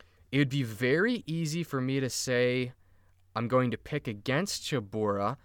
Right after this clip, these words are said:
although in, in fairness to Marcin, uh,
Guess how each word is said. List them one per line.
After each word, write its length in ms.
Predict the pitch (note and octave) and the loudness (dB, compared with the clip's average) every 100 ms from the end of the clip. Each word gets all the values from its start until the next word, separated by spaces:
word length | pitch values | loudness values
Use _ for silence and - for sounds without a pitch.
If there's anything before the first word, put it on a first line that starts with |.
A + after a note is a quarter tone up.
| - - - - | -20 -20 -8 4
although 440 | G3 G#3 A3 G#3+ | 6 8 8 6
in, 320 | - B3+ C#4+ | 2 -2 -2
in 220 | F#3+ G#3+ | 0 0
fairness 440 | - A3+ A3 A3 G#3 | 2 2 4 2 0
to 80 | D#3+ | 2
Marcin, 560 | D#3 C3+ E3 E3 C#3 - - - - - - - - - - - - - - | 2 2 0 -2 -2 -6 -18 -20 -20 -20 -20 -20 -20 -20 -20 -20 -20 -20 -6
uh, 540 | A2 A2+ A2+ A2+ A2 | 0 4 4 4 2